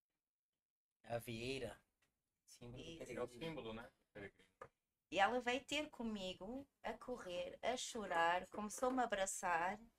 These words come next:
Speaker 2: e disse assim: "Ai, o meu filho tá muito doente, ele tem cancro de pele. Vocês podem levar pensamentos meus a Santiago de Compostela, vocês podem rezar por ele e
Speaker 1: Na
Speaker 2: por
Speaker 1: Espanha,
Speaker 2: mim."
Speaker 1: isso, né?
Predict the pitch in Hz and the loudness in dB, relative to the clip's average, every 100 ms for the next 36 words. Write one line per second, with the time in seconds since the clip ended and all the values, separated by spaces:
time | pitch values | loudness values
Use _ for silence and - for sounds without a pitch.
0 | _ _ _ - 185 202 208 - 214 214 | _ _ _ -8 -6 -2 -2 0 0 0
1 | 220 214 214 220 226 226 233 233 226 240 | 2 6 6 6 2 2 0 -2 -2 -2
2 | 247 220 220 233 233 202 190 196 208 220 | 2 2 2 0 -4 -6 -6 -4 -4 -4
3 | 208 196 208 190 196 185 175 190 196 - | -4 -4 -4 -4 0 -2 -2 -6 -10 -12
4 | - 170 165 185 214 _ - _ _ 196 | -2 2 2 0 -4 _ -20 _ _ -4
5 | - 247 - 240 233 226 220 214 214 208 | -2 -4 0 2 2 2 0 4 6 4
6 | - 214 214 214 202 202 208 208 - 190 | 2 -2 -2 -2 -2 0 -2 -4 -10 -8
7 | - - - 170 185 196 208 220 - - | -8 -8 -10 -8 -4 -2 -4 -6 -10 -16
8 | _ _ _ 175 190 214 196 196 180 175 | _ _ _ 2 2 0 -2 2 4 2
9 | 170 190 185 180 - 175 175 202 190 185 | -2 -2 -2 -6 -4 2 2 2 -4 -6
10 | - 208 - 208 208 208 - 180 175 170 | -6 -6 -2 2 2 0 -6 -4 0 2
11 | 196 196 _ _ _ _ - 180 185 196 | 0 -4 _ _ _ _ -6 -4 -2 -2
12 | 214 208 190 - 131 131 - 156 139 127 | -2 -2 -8 2 8 8 12 12 12 12
13 | - 139 | 8 2